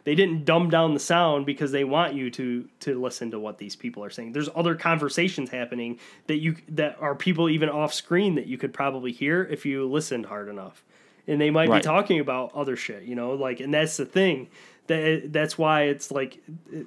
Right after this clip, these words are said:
Speaker 1: that's why I'm saying it's like brushstrokes, you know, like, why, why did, why is every other stroke, uh, go, go, uh, diagonally to the right when that one goes diagon-, one sh-,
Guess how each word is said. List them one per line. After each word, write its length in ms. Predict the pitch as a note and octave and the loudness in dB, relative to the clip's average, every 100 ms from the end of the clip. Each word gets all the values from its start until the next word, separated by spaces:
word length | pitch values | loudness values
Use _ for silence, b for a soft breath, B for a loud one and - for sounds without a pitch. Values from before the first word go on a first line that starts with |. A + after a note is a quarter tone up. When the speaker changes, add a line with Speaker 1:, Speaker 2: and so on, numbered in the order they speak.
| _ - | _ -2
Speaker 1:
that's 200 | D#3 - | -2 2
why 100 | D3+ | 2
I'm 100 | D3 | 2
saying 280 | E3+ D#3 C#3 | 2 2 2
it's 120 | B2+ | -2
like 220 | C3+ C3 | -4 -2
brushstrokes, 760 | D3+ D3 - - G#2 G2 - - | -2 -2 -4 -8 -10 -12 -12 -8
you 80 | A#2 | -6
know, 160 | A#2 | -4
like, 160 | A#2 A2+ | -6 -6
why, 500 | B2+ C#3+ C#3+ C#3+ C3 B B B | 0 2 2 2 -2 B B B
why 340 | C#3+ D#3+ E3 | 2 6 6
did, 320 | D#3+ D#3 C#3+ - b b b | 4 4 0 -8 b b b
why 220 | D#3+ F3 | 2 6
is 160 | F3+ D#3+ | 6 4
every 280 | E3 E3 E3 | 2 4 6
other 180 | E3 E3 | 4 2
stroke, 640 | - - E3 D#3+ D#3+ - _ _ - | 0 2 4 4 0 -10 _ _ -2
uh, 400 | C#3+ C3+ C3 - - _ _ _ _ - F3+ | 0 2 0 -4 -16 _ _ _ _ -12 -6
go, 200 | D#3 E3 E3 E3+ D#3 | 0 -2 -2 -6 2
go, 340 | D#3+ D#3 D3 D3 - | 4 4 2 -4 -8
uh, 340 | D#3+ D3 C#3 C3+ - b b b _ _ - E3 | 0 0 0 -4 -10 b b b _ _ -8 0
diagonally 760 | D#3+ D#3+ F3 D#3+ D3 D3 C#3 - _ _ - | 4 6 6 4 2 2 0 -6 _ _ -2
to 100 | D#3 | 0
the 100 | C3+ | 2
right 420 | D#3 E3+ D3+ - | 4 4 2 -2
when 200 | D#3 D3 | -2 2
that 180 | D3 D3+ | 2 2
one 160 | C#3+ C#3 | -2 -2
goes 320 | C#3+ C3+ B2 | 0 0 -2
diagon-, 460 | C3+ C#3 C#3 C#3+ D3 | -2 0 0 -2 -6
one 520 | C#3 D3 E3+ E3 D#3+ | -4 4 4 6 2
sh-, 160 | - | -2